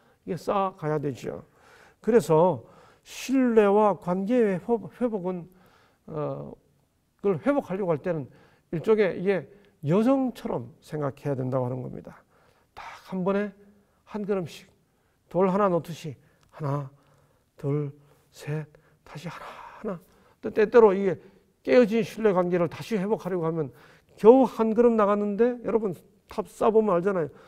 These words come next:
하나 놓았는데 두 개가 확 허물어질 수 있어요. 한 걸음 나갔는데 다시 두 걸음, 어, 후퇴하는 것 같은 느낌이 들어서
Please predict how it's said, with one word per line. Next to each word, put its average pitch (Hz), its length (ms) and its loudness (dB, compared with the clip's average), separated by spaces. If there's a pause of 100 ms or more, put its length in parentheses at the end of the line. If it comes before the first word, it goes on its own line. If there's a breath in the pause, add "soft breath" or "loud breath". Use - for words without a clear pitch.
(420 soft breath)
하나 240 300 6
놓았는데 226 360 4
두 214 120 -12
개가 226 180 4
확 180 260 -10
허물어질 220 360 -6
수 - 120 -14
있어요. - 320 -10 (720)
한 202 200 -6
걸음 202 200 8
나갔는데 180 580 4 (340 loud breath)
다시 175 240 -2
두 190 200 -4
걸음, 190 340 6 (240 loud breath)
어, 139 260 -6
후퇴하는 190 400 -2
것 160 100 -6
같은 165 240 -6
느낌이 151 280 -6
들어서 147 380 -2